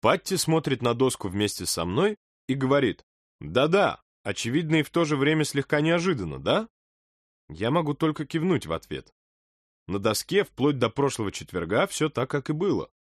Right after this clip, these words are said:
На каждый день назначено около сорока-пятидесяти изменений, каждый помечен как "выполнено". Но на следующие дни нет практически ничего, как будто кто-то просто стер все карточки с доски. Куда они делись?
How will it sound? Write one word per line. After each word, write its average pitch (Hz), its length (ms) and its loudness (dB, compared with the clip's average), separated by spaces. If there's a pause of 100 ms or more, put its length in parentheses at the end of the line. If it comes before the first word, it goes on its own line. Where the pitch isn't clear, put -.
(320)
На 107 160 0
каждый 147 340 0
день 131 220 0
назначено 120 540 0
около 110 260 0
сорока-пятидесяти 117 1080 -4
изменений, 82 600 -6 (320)
каждый 151 340 0
помечен 107 480 -2
как - 320 -8
"выполнено". 104 760 -4 (720)
Но 90 140 0
на 92 120 -2
следующие 131 680 0
дни 78 320 -8 (240)
нет 131 320 0
практически 156 600 -4
ничего, 170 640 0 (500)
как 85 220 -4
будто 143 380 0
кто-то 175 540 0 (220)
просто 135 380 0
стер 226 340 0
все - 220 -4
карточки 120 480 -2
с 80 80 -8
доски. 95 440 -4 (520)
Куда 127 300 2
они 113 180 2
делись? 113 480 -2